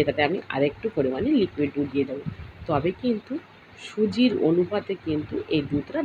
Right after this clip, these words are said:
ব্যবহার করতে হবে। আর যেহেতু আমি এখানে দুধ, আর দুধটা কিন্তু আগে থেকে গরম করে ফুটিয়ে নিয়ে রেখে দিয়েছিলাম, সেজন্য এখানে আমি লবণ ব্যবহার করছি না, কারণ দুধে যদি লবণটা দেওয়া যায়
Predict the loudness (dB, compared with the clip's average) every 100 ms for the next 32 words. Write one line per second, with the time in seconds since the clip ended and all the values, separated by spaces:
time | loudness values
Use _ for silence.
0 | 4 4 2 -4 -2 -4 -2 -4 -4 -8
1 | -16 -20 -20 -10 -4 0 2 2 2 2
2 | 4 2 0 0 0 0 0 0 0 -2
3 | -2 -2 0 0 0 -4 0 -2 -2 -4
4 | -4 0 0 0 -6 -2 -2 0 2 4
5 | 4 2 -2 -4 -4 -4 -4 -6 -8 -12
6 | -20 -20 -20 -20 -20 -20 -20 -20 -20 -20
7 | -20 0 4 6 6 6 4 4 2 4
8 | 2 0 -2 0 4 4 4 2 4 4
9 | 4 -2 -4 -4 -4 -6 -10 -10 -6 -6
10 | -6 -10 -20 -20 -4 -2 4 4 4 6
11 | 6 6 4 4 6 6 6 4 0